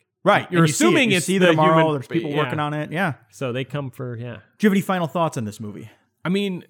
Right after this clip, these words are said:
Speaker 2: you know, as if we haven't said it before, it's great. It's, it's exciting. It looks amazing. You, you care about the characters. It has an emotional punch. It's, it's different.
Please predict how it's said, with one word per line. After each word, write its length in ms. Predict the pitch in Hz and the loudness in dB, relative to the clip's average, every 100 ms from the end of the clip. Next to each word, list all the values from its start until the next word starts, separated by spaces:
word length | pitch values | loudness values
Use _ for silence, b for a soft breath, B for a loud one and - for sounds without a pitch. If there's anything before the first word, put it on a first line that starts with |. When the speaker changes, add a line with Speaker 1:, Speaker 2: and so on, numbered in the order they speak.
| - | -16
Speaker 2:
you 160 | 139 160 | -8 -6
know, 180 | 123 | -6
as 140 | 123 127 | -6 -6
if 120 | 170 | -6
we 100 | 190 | -4
haven't 200 | 165 143 | -6 -6
said 220 | - 143 131 | -6 -6 -4
it 300 | 117 - _ - | -6 -10 _ -10
before, 460 | 127 151 135 113 _ | -8 -4 -4 -4 _
it's 340 | 165 175 - - _ 135 127 | -2 -2 -2 -20 _ -20 -10
great. 360 | 131 127 98 - | -6 -4 -6 -6
It's, 380 | 151 - - _ _ - | -6 -6 -20 _ _ -12
it's 220 | 143 - | -10 -10
exciting. 680 | - - 165 214 285 320 - _ _ - | -12 -6 -2 -2 -4 -6 -12 _ _ -12
It 180 | 143 | -10
looks 420 | 135 139 214 220 202 | -6 0 0 0 -8
amazing. 600 | 175 180 202 240 254 - - | -6 -6 -6 -8 -10 -14 -12
You, 180 | 143 131 _ _ _ _ _ | -12 -12 _ _ _ _ _
you 120 | 147 | -14
care 200 | 160 165 | -4 -2
about 200 | 160 147 | -2 -6
the 60 | 135 | -8
characters. 760 | 151 180 202 226 240 220 - - | -6 -6 -6 -8 -10 -12 -18 -16
It 120 | 131 | -8
has 240 | 147 135 | -6 -6
an 100 | 135 | -6
emotional 760 | 120 117 165 165 190 180 185 175 b b | -6 -2 -2 -2 -8 -10 -10 -12 b b
punch. 320 | - 185 208 - | -6 -4 -4 -6
It's, 400 | 143 139 - - _ _ _ - | -8 -8 -12 -18 _ _ _ -16
it's 200 | 127 - | -16 -14
different. 580 | - 160 - 311 302 | -6 -6 -4 -10 -10